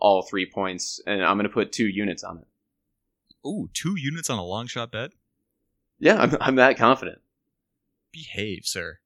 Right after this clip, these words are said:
Speaker 2: Oh my gosh. So, okay, all right. Um, you know what? I'll, I'll match you. I'll do two on that as well. Let's do it. Look at us having so much fun. Um, I do, so that being said, I do have a long shot alternate. So I'm, this is gonna be a one unit bet.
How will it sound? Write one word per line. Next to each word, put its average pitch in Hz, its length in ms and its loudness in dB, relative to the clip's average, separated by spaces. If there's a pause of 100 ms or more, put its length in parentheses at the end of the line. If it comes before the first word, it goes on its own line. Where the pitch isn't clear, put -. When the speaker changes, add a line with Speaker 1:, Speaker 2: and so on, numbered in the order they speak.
Speaker 2:
Oh 135 80 -14
my - 160 -20 (120)
gosh. 95 380 -10 (560)
So, 107 320 -4 (320)
okay, 160 220 -6 (120)
all - 140 -4
right. 226 140 -2
Um, 135 140 0
you 120 60 -2
know 135 80 -4
what? 180 140 -2
I'll, 156 100 0
I'll 165 140 -2
match 170 240 -4
you. 90 160 -2
I'll 113 60 -20
do 131 100 -10
two 156 160 -14
on 143 80 -12
that 147 140 -8
as - 100 -14
well. 101 160 -4 (160)
Let's 123 140 -12
do 123 160 -2
it. - 100 -6 (1400)
Look - 140 -20
at - 120 -14
us - 360 -8
having 117 240 -6
so - 160 -6
much - 180 -12
fun. 92 240 -14
Um, 110 320 4 (320)
I 131 80 -2
do, - 200 -6
so 123 220 2
that 135 140 2
being 117 100 -2
said, 98 140 0
I 92 60 -2
do 101 120 0
have 101 120 0
a 95 40 -2
long 95 220 -4
shot 98 260 0
alternate. 107 420 0
So 104 100 0
I'm, 95 240 -2
this 110 140 -4
is 104 60 -6
gonna 104 120 -2
be 98 100 -2
a 90 60 -4
one 92 200 -6
unit 90 220 -4
bet. 95 200 -4